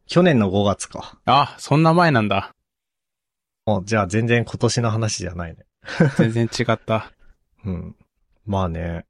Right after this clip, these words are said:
Speaker 1: あとはどうですか？
Speaker 2: あとは、そうだな。ニートから仕事に移れるのか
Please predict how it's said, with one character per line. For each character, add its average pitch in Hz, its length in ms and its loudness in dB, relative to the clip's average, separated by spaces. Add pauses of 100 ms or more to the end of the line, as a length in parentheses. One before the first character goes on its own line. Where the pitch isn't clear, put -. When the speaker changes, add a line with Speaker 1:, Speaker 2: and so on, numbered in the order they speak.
(540)
Speaker 1:
あ 98 120 -4
と 92 180 -4
は 85 160 -6
ど 107 140 0
う 95 40 -2
で 80 80 -8
す - 120 -14
か？ - 280 -10 (380)
Speaker 2:
あ 131 140 0
と 117 200 0
は、 95 460 -2 (340)
そ - 520 0
う - 20 2
だ 101 140 -2
な。 101 600 -2 (880)
ニ 123 240 4
ー 175 40 0
ト 131 120 0
か 107 140 0
ら 101 120 2
仕 - 180 -4
事 107 280 0
に 110 540 -2 (580)
移 110 220 -6
れ 147 100 4
る 135 100 2
の 104 120 0
か 98 200 -6